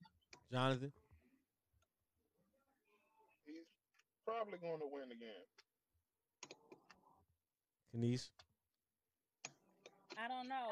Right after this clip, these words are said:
Speaker 3: My hope is that he doesn't win. I hope that we've embarrassed enough people who voted for him last <laughs> time to switch their votes. Um, I also hope that we've encouraged enough people who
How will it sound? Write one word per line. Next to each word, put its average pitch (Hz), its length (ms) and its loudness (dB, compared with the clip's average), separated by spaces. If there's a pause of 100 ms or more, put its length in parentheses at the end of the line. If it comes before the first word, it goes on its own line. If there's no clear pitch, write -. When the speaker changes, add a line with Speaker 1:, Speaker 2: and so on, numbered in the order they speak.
Speaker 3:
My 220 220 -2
hope 262 240 0
is 247 160 -6
that 233 240 -2
he 240 100 -12
doesn't 220 380 -6
win. 214 240 -6
I 208 160 -4
hope 233 300 -2 (180)
that 208 320 2
we've 214 240 -12
embarrassed 208 800 -4 (160)
enough 208 400 -2
people 233 400 -8
who 240 160 -8
voted 208 320 4
for 226 140 -8
him 208 180 -2
last 202 400 2
<laughs> - 20 -4
time 262 460 0 (580)
to 240 60 -4 (100)
switch 240 240 -4
their 226 220 4
votes. 233 320 2 (160)
Um, 202 480 -8 (100)
I 202 160 -2
also 233 300 2
hope 220 240 -2
that 208 100 -2
we've 214 220 -8
encouraged 226 800 -2
enough 208 340 0
people 233 480 -2
who 208 380 -6